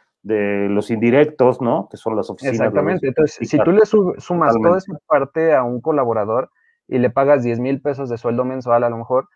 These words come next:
Speaker 2: eh, el sueldo se va a quince, dieciséis, ¿no? Con todos estos gastos que, que te incrementa.
Speaker 1: De
Speaker 2: Hoy
Speaker 1: uno.
Speaker 2: puedes, exactamente. Hoy puedes contar con tu equipo AVI desde los tres mil quinientos pesos, ¿no?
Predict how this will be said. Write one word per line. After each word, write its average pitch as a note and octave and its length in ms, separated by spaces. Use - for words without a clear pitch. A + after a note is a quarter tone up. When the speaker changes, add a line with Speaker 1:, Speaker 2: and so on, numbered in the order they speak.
Speaker 2:
eh, A#2+ 380
el A2+ 100
sueldo C3 280
se B2 120
va A#2 300
a A#2 100
quince, C#3 600
dieciséis, A2+ 580
¿no? B2 160
Con A#2+ 140
todos A#2+ 200
estos A#2 300
gastos A#2 420
que, G#2+ 300
que G2+ 100
te - 120
incrementa. A#2 600
Speaker 1:
De A#2+ 220
Speaker 2:
Hoy - 120
Speaker 1:
uno. G3+ 220
Speaker 2:
puedes, C#3 140
exactamente. G#2+ 840
Hoy B2 180
puedes C3 260
contar B2 500
con G2 140
tu - 80
equipo A#2 400
AVI C#3+ 300
desde A#2 340
los G#2+ 180
tres A2 220
mil A2 160
quinientos G#2 440
pesos, G#2+ 380
¿no? A2 180